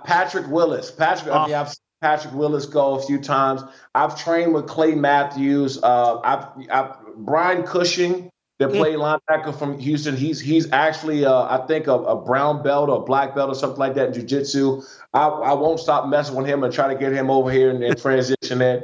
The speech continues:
Speaker 1: Uh, so believe it or not, there's a lot of former athletes out there. They're just looking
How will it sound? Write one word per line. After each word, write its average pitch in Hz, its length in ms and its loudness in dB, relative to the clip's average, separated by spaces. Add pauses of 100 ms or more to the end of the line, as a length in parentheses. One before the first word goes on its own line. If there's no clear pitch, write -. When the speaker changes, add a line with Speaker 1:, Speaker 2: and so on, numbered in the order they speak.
(460)
Speaker 1:
Uh, 123 240 4
so 151 320 0
believe 185 300 0
it 214 40 0
or 196 60 0
not, 180 540 0 (640)
there's 170 260 2
a 160 60 2
lot 147 320 2
of - 180 -2
former 147 240 -2
athletes 127 520 0
out 113 220 2
there. 113 120 0
They're 120 100 -2
just 117 220 -6
looking 139 500 -2